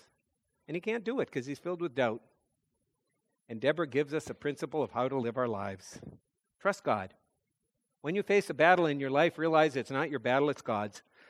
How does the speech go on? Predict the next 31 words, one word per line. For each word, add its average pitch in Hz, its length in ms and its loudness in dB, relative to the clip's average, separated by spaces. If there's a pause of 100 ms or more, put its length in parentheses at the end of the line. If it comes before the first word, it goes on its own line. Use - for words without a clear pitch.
(200)
Gather 156 320 6
the 147 100 -6
troops, - 420 -2
but - 240 -8
first 147 320 -2
<laughs> - 0 -
make 190 140 -2
sure 160 200 -2
you've 135 140 -4
got 151 200 4
troops 165 240 -6
to - 80 -20
gather. 139 320 6
Make 131 200 0
sure 151 160 -2
you're 127 160 -4
building 156 380 2
those 139 180 0
Christian 156 400 -4
relationships 147 720 4 (240)
so - 120 -6
you 131 120 0
have 127 120 0
people 165 340 -2
you 147 100 -2
can 156 140 -6
count 120 340 -2
on. 104 220 -4 (880)
You're 139 100 -4
gonna 151 200 2
doubt. 123 400 2